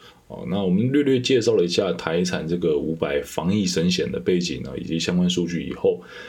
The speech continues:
接下来我要稍稍的吐槽一下这份产品啊。首先是第一个部分，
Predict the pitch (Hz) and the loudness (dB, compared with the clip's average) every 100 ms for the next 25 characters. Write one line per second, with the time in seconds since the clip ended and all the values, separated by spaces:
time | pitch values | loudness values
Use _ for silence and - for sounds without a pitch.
0 | - - 104 104 85 78 73 78 98 104 | -12 -2 0 2 2 2 4 4 2 0
1 | - 143 151 156 147 147 147 143 143 - | -2 -4 0 0 0 0 2 0 2 2
2 | - - - - 113 90 - 76 78 80 | 2 0 -2 -2 0 0 -2 -2 -2 0
3 | 82 78 80 80 78 - 71 - 60 - | -2 0 0 0 -4 -6 -8 -8 -10 -14
4 | - 71 - 87 104 131 143 131 135 107 | -6 -4 0 0 2 0 0 0 2 2
5 | 107 92 | 2 2